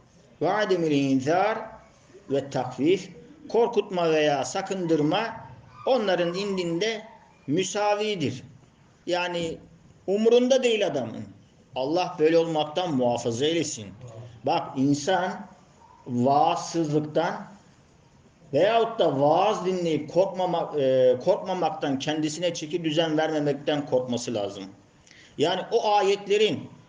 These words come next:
o hadisi şeriflerin ona dokunmamasından, onu böyle bir sarsmamasından korkması lazım. Bu tehlikeli bir durum. La yu'minune,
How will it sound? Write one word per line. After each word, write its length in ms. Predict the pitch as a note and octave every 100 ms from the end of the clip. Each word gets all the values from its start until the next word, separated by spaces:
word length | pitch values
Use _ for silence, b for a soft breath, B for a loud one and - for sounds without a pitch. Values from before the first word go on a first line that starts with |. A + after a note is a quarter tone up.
| - -
o 180 | F#3+
hadisi 400 | E3 E3 F3+ F#3
şeriflerin 760 | F#3 F#3+ F#3+ F#3 G3 F#3+ A2+ - - - _ _
ona 300 | D#3 G3+ E3
dokunmamasından, 1160 | D#3 - A3+ A3+ G#3 F3+ D#3 C#3+ A#2+ G#2+ G2+ F#2+ - - _ _ - - _
onu 240 | D3+ G3 F#3+
böyle 340 | G3+ G#3+ G3
bir 320 | G#3 G3+ D#3+ - - - _ _ - - _ -
sarsmamasından 1300 | - - E3 E3+ E3+ G3 G3 F3+ E3+ D3+ D3+ F#3+ -
korkması 560 | - C3+ C3 B2 E3
lazım. 340 | E3+ A#2 G2 G2 F#2 - _ _ - _ - - _ - _ _
Bu 100 | E3+
tehlikeli 520 | E3 D3 C#3 C#3 D#3 D#3
bir 120 | A#2
durum. 300 | A2 G2+ G2+ - - - - _ - - - - - - -
La 240 | E3+ G#3
yu'minune, 960 | G#3+ A3 G3 G3 G#3 A3 G#3+ A3+ A#3+